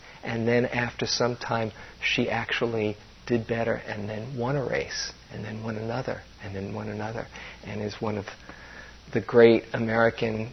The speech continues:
track stars, is an Olympic gold medalist, three gold medals in, I think, nineteen sixty or so, in the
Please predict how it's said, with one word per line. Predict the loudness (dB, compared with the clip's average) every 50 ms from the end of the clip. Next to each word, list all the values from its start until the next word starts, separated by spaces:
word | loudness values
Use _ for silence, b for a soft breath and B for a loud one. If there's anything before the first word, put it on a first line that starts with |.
| -6 -4
track | 2 4 4 4 4 2 -2
stars, | -2 -2 -2 -2 -2 -4 -6 -4 -4 -4
is | -4 -4 -4
an | -6 -6 -8 -6 -6 -4
Olympic | 0 2 2 2 2 2 0 -2 0
gold | 0 0 0 0 0 0 0
medalist, | -2 0 0 2 2 2 2 0 -2 -6 -8 -8
three | -6 -6 -4 -4 -4
gold | -6 -6 -6 -6 -6
medals | -4 -4 -2 -2 -2 -2 -4 -6 -6
in, | -8
I | -10 -12 -14 -18 -20 -20 -20 -20 -20 -20 -20 -20 -20 -20 -20 -20 -20 -20 -18 -16 -16
think, | -14 -12
nineteen | -12 -12 -10 -8 -6 -6 -6 -6 -8 -12 -14 -16 -16 -10
sixty | -8 -6 -6 -6 -6 -8 -10 -10 -10 -10
or | -10 -10
so, | -10 -8 -8 -8
in | -10 -10 -12 -12 -14
the | -14